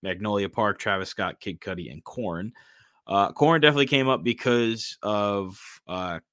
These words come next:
Kendall's two thousands ride that I took in the studio when, uh, Coming Undone was, was a part of that. So,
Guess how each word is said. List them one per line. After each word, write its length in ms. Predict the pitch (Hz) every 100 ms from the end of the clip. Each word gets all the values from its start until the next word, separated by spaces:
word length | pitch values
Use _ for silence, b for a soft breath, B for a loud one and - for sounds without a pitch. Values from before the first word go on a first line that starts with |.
| -
Kendall's 440 | - 107 104 95 -
two 160 | 107
thousands 680 | 104 98 98 95 95 95 - -
ride 300 | 107 104 104
that 100 | 101
I 40 | 95
took 220 | 104 95
in 100 | 90
the 60 |
studio 480 | 90 117 123 123 127
when, 460 | 104 95 92 90 82
uh, 180 | 80 87
Coming 340 | - 95 90 90
Undone 380 | 90 92 90
was, 320 | 87 85 - -
was 160 | 85 87
a 60 |
part 240 | - 92 92
of 60 |
that. 240 | 90 92 -
So, 380 | - 87 87